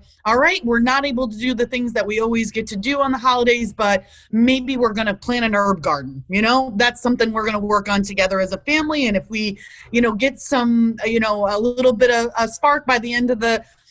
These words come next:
you know, by the end of the holiday season, then we're gonna consider that a win." Or, "We're all gonna learn how to, uh, you know, say a few s-,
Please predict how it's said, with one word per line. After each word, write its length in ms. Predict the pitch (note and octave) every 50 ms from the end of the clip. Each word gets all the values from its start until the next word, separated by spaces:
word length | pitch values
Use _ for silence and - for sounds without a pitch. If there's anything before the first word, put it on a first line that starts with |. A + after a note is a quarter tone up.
| _ _ _
you 100 | G#3 A3+
know, 100 | A3+ A3
by 160 | G3 A3+ A3 A3
the 140 | A#3 A#3
end 140 | A#3 A#3 A3 A3+
of 60 | A3+
the 80 | A3+
holiday 360 | A3+ A#3 A#3+ A#3 A3+ A3 A3 A3
season, 440 | A3 - B3 A#3+ A#3+ G3+ A#3 A#3
then 180 | G#3+ G#3 G3+ G3+
we're 120 | G3+ G3+
gonna 180 | G3+ A3 G3+ G3+
consider 480 | - - A3 G#3 G3+ - G#3 G#3+ G#3 G3
that 240 | G3 F#3+ F#3+ F#3
a 60 | F#3+ F#3
win." 340 | F3+ G3+ F#3+ F3 E3 D#3+
Or, 100 | D#3+ D#3+
"We're 180 | E3+ F3+ G#3 G#3+
all 220 | - A#3 B3 C4 C4
gonna 220 | A3+ B3+ A#3+ A#3+
learn 440 | A3+ G#3+ A3+ A3+ A3+ A3 A3 A3 G#3+
how 380 | - - G#3+ G#3+ G#3 G#3 G#3 G#3 - -
to, 400 | - A#3+ A#3 A3 A3 A3 G#3+ G3+ - - - - - - -
uh, 320 | G3 G3+ G3 F#3+ G3 G3 G3+
you 100 | A3+ A3+
know, 100 | G3+ F#3+
say 260 | - - - A#3+ B3
a 40 | A#3
few 260 | A#3 - A#3 A#3+ A3
s-, 220 | G3 - - -